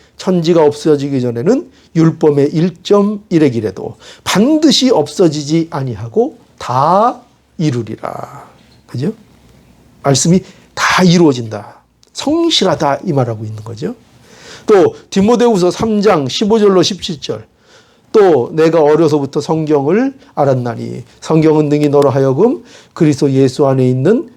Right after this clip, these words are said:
믿음으로 말미암아 구원에 이르는 지혜가 있게 하느니라. 모든 성경은 하나님의 감동으로 된 것으로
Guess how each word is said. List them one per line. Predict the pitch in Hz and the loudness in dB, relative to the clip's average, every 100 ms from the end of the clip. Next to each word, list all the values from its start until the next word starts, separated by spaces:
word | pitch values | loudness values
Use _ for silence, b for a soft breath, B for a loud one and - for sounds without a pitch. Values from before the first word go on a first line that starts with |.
| _ | _
믿음으로 | 147 135 139 135 | -2 0 0 0
말미암아 | 127 123 127 123 123 123 113 | 2 0 0 0 0 -2 -4
구원에 | - 151 190 185 196 | 0 2 4 4 2
이르는 | 165 143 147 185 | 0 -2 -2 -4
지혜가 | 175 - 143 127 127 | -4 -2 0 0 0
있게 | 117 - 170 240 240 B | -4 -2 2 2 0 B
하느니라. | - 131 113 113 - - - - _ _ B B B | -10 -10 -10 -12 -14 -16 -18 -20 _ _ B B B
모든 | 147 147 147 147 | 2 4 4 0
성경은 | 131 135 123 117 113 110 107 _ b | -2 -4 -4 -4 -8 -14 -18 _ b
하나님의 | b 151 139 131 131 | b 0 2 2 2
감동으로 | 127 151 175 180 180 190 | 2 2 2 4 4 2
된 | 160 113 | 2 -2
것으로 | 110 - - - - - | -8 -14 -14 -12 -12 -16